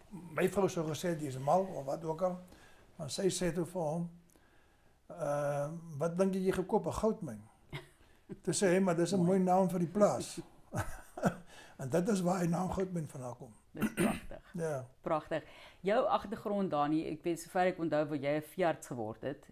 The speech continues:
Speaker 2: en
Speaker 1: Mhm.
Speaker 2: soos wat jy nou al vandag gesels het op hierdie pragtige huis, uh, in hierdie pragtige huis in Scharenhuisstraat te loop.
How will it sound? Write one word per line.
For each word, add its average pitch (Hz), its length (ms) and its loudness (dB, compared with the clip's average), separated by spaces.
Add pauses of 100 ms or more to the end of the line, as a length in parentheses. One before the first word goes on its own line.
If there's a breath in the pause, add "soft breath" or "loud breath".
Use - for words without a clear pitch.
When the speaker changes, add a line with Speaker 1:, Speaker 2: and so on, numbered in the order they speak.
Speaker 2:
en 151 240 0
Speaker 1:
Mhm. 147 60 0
Speaker 2:
soos 185 220 -2
wat 190 160 0
jy 165 120 2
nou 170 180 2
al 156 260 2
vandag 143 560 -6
gesels 151 460 -2
het 151 140 -6
op 143 100 -8
hierdie 135 280 -6 (360 loud breath)
pragtige 196 760 2
huis, 160 500 -2 (440 loud breath)
uh, 147 100 -2 (100)
in 196 120 4
hierdie 175 180 2
pragtige 165 360 0
huis 147 280 -2
in 196 180 4
Scharenhuisstraat 151 880 2
te 143 80 -10
loop. 147 200 -4